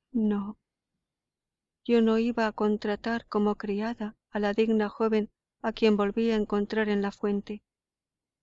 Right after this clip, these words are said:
Yo iba a solicitar su amor".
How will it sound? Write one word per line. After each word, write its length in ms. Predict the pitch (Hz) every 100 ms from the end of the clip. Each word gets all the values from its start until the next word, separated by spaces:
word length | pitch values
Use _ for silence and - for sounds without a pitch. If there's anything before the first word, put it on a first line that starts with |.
| _ _ _ _ _ _ _ _
Yo 220 | - 226 233
iba 260 | 247 233
a 60 | 220
solicitar 600 | - 214 214 214 - 233
su 160 | - 214
amor". 340 | 202 214 -